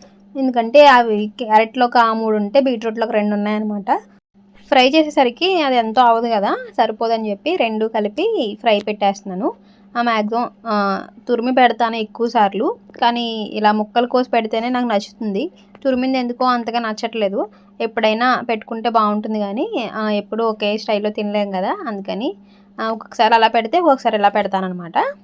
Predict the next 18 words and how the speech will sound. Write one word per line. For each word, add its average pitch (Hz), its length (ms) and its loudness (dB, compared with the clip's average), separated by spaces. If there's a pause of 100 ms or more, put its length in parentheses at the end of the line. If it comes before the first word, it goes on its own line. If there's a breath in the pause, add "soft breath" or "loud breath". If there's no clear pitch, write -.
(160)
ఇంకా 233 160 -2
బీట్రూట్, 226 480 -4
క్యారెట్, 208 500 0 (380)
ఆ, 196 160 -4
చిన్న 208 220 -6
ముక్కలు 208 260 -4
కట్ 208 240 0
చేసుకున్న 202 280 -6
వేసేసుకొని 196 680 -4 (380 soft breath)
కొంచెం 247 300 0
ఉప్పు, 240 320 -4
పసుపు 233 260 4
వేసేస్తాను. 208 800 -4
మూత 240 200 -2 (100)
పెట్టేస్తే 254 540 -2
అవి 269 100 2
చక్కగా 220 340 -2
మగ్గుతాయి. 208 680 -2